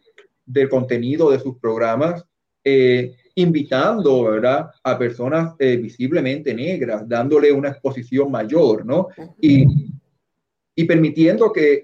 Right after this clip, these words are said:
Speaker 1: que los que están creciendo, que estas nuevas generaciones, tengan modelos, modelos a seguir, ¿verdad? Eh,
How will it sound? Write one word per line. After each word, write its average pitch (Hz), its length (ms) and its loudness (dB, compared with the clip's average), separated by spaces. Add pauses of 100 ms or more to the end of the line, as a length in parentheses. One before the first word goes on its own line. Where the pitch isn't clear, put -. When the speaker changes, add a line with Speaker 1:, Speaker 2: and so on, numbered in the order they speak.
Speaker 1:
que 143 100 2
los 131 140 2
que 127 100 -12
están 131 240 -6
creciendo, 175 500 -2
que 123 80 -2
estas 131 160 -6
nuevas 151 200 -2
generaciones, 139 600 -2 (340)
tengan 156 340 2
modelos, 147 600 4 (260)
modelos 127 360 0
a - 80 -4
seguir, 107 420 -4
¿verdad? 117 360 -4 (300)
Eh, 139 380 2